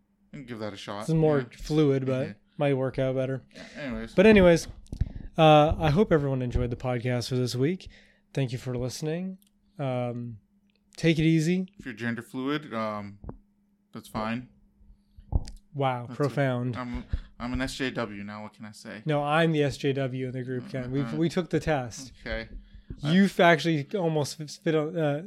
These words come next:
Speaker 2: sit on the fence. I'm the in denial S J W.
Speaker 1: Uh, which, which out of the two of us, which is the one that wants people to be lazy and not work?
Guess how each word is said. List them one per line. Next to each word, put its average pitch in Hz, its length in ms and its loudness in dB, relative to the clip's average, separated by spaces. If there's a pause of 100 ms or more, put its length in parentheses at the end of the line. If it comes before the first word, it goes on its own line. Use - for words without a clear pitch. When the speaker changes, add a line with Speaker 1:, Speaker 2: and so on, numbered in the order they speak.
(160)
Speaker 2:
sit - 260 2
on 151 120 4
the 131 60 0
fence. 131 380 -2 (340)
I'm 170 280 4
the 170 600 0
in 165 100 2
denial 143 420 0
S 131 160 -4
J 151 100 0
W. 131 400 -2 (100)
Speaker 1:
Uh, 127 460 -2
which, 165 240 -2
which 165 480 -4
out 165 160 2
of 156 80 -4
the 147 60 -6
two 180 180 -2
of 165 100 0
us, 175 160 0
which 175 220 -2
is 156 120 -4
the 151 80 0
one 139 420 2 (240)
that 135 160 0
wants 143 240 2
people 147 240 -4
to 127 60 -8
be 135 120 2
lazy 127 400 2
and 120 60 0
not 120 200 2
work? 113 360 -6